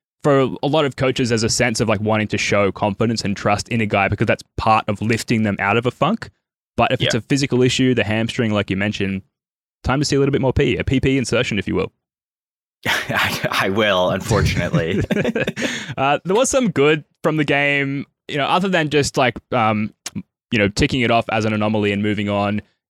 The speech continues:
Speaker 1: Jaylen Brown, thirty points, sixty percent from the floor, zero turnovers, and really just the major point of attack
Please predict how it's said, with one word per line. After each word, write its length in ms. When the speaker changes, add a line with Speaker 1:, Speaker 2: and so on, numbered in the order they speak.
Speaker 1:
Jaylen 260
Brown, 360
thirty 240
points, 340
sixty 260
percent 280
from 100
the 80
floor, 380
zero 480
turnovers, 640
and 220
really 300
just 300
the 360
major 520
point 280
of 120
attack 580